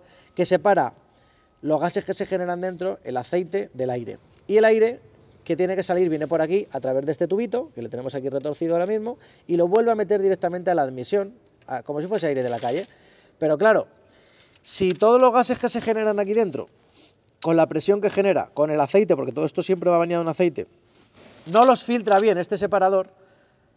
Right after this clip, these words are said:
hacemos que el aceite se meta por aquí y luego el coche consume aceite. Fijaos lo que ha pasado con esta tapa que estamos cambiando. Aquí tenéis la vieja y aquí tenéis la nueva. Y de primeras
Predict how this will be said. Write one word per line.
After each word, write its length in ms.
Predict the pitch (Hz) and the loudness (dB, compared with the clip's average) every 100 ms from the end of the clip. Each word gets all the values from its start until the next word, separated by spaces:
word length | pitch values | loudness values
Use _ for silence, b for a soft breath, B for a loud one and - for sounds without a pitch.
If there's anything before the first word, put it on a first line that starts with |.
| _ - | _ -10
hacemos 400 | 143 165 196 - | -4 -2 -4 -2
que 80 | |
el 80 | 165 | -2
aceite 340 | 147 165 156 165 | -2 -2 -6 -6
se 100 | 139 | -6
meta 200 | 151 180 | -2 0
por 120 | 214 | 0
aquí 180 | 202 226 | 0 0
y 40 | |
luego 160 | 190 165 | -2 -2
el 80 | |
coche 220 | 151 160 160 | -6 -6 -8
consume 340 | 135 135 120 | -10 -12 -12
aceite. 340 | - 104 107 - b b b b b b - | -14 -16 -16 -20 b b b b b b -14
Fijaos 360 | - 170 240 294 | -10 2 4 6
lo 100 | 285 | 6
que 60 | 254 | 4
ha 60 | |
pasado 260 | 240 240 254 | 2 2 2
con 160 | 226 | 0
esta 180 | 220 214 | 0 2
tapa 240 | 202 208 247 | 4 4 2
que 80 | |
estamos 260 | 196 190 196 | 0 -2 0
cambiando. 520 | 190 175 175 180 330 - - - - - - | -2 0 0 -2 -6 -8 -20 -20 -20 -20 -12
Aquí 160 | 147 196 | -4 0
tenéis 280 | 240 220 160 | 2 2 2
la 100 | 143 | 4
vieja 380 | 202 190 240 320 - | 4 4 2 2 -4
y 60 | |
aquí 180 | 147 185 | -2 0
tenéis 240 | 190 208 | 2 2
la 120 | 170 160 | 2 6
nueva. 320 | 220 202 277 - - - - - - - - - | 8 6 4 -6 -20 -20 -20 -20 -20 -20 -20 -4
Y 80 | 185 | 4
de 100 | 202 | 4
primeras 600 | 190 202 247 285 285 - | 6 6 6 6 4 -4